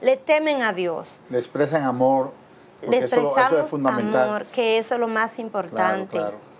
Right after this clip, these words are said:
Speaker 1: Siempre lo acostumbré a orar con ellos en la casa.
Speaker 2: Exacto.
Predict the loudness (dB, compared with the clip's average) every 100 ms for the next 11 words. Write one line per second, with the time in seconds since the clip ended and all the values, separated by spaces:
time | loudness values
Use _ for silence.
0 | -14 -2 -2 2 2 2 0 -2 -4 -4
1 | 0 2 2 2 0 0 -4 -2 -2 -2
2 | -2 -2 -4 -4 0 0 0 -2 -2 -2
3 | -6